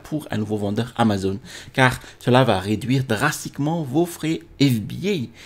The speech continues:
et de stockage par rapport à un produit de taille standard.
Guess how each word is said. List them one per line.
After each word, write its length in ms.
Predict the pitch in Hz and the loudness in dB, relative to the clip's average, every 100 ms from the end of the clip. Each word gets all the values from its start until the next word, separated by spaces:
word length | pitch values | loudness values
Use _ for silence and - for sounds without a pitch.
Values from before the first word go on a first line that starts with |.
| - - | -20 -4
et 160 | 110 | -2
de 160 | 110 104 | 0 -2
stockage 540 | - - - 147 143 | -4 -10 -4 -2 -2
par 120 | 107 | -6
rapport 360 | 101 - - 143 | -8 -4 -2 0
à 40 | |
un 60 | 110 | -2
produit 320 | - 104 127 | -2 -2 0
de 120 | 127 | 2
taille 200 | 104 - | 2 0
standard. 540 | 107 - 107 - - | -2 -2 -6 -4 -8